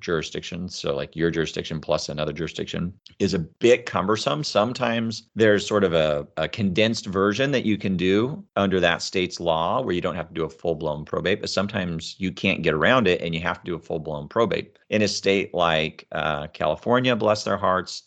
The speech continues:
um, probate is expensive. It's a pretty long procedure.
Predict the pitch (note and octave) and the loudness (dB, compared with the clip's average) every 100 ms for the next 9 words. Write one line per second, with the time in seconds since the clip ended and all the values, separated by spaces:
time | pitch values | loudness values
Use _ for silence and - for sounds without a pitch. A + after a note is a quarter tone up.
0 | - E2+ E2+ E2 D#2 D#2 D#2 D#2 _ _ | -4 0 2 2 0 -2 -6 -8 _ _
1 | _ G2 G2 F2 F2 - E2+ D#2 D2 - | _ 4 4 4 2 0 0 0 -4 -12
2 | - G#2+ G#2 G2+ F#2+ F2+ E2 D2+ D#2+ - | -2 0 0 0 2 2 2 -2 -4 -8
3 | - G#2+ G#2 F#2 E2+ F2 F2 F2+ F2+ F2 | -6 -2 0 0 2 2 2 2 -2 -8
4 | D#2 - E2+ D#2+ E2 D#2+ D#2 D#2 | -8 -6 -6 -4 -2 -2 -2 -4